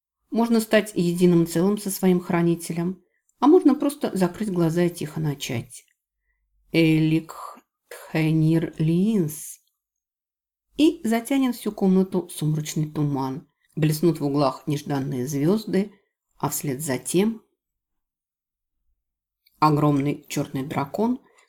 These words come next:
парил в небе, лениво помахивая крыльями. Далеко внизу виднелись верхушки деревьев. У человека непривычного подобный пейзаж мог бы вызвать головокружение,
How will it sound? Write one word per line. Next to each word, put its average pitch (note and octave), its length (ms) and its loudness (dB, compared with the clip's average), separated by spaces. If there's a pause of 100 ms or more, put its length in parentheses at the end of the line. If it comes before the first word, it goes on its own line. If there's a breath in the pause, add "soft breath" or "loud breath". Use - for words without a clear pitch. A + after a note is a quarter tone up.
(180)
парил C#4+ 380 4
в E3+ 140 -2
небе, C#3+ 640 2
лениво D3+ 400 0
помахивая E3 680 -2
крыльями. C#3+ 760 -6 (540)
Далеко A#3 340 4
внизу D4 400 8
виднелись G#3 600 2
верхушки D#3+ 460 -2
деревьев. C#3 600 0 (720)
У F#3+ 80 -2
человека C4 460 2
непривычного C4+ 1000 2 (420 soft breath)
подобный D#4 480 4
пейзаж C#4+ 460 2
мог A3+ 260 0
бы A3 120 2
вызвать G#3 380 2
головокружение, E3+ 1080 -2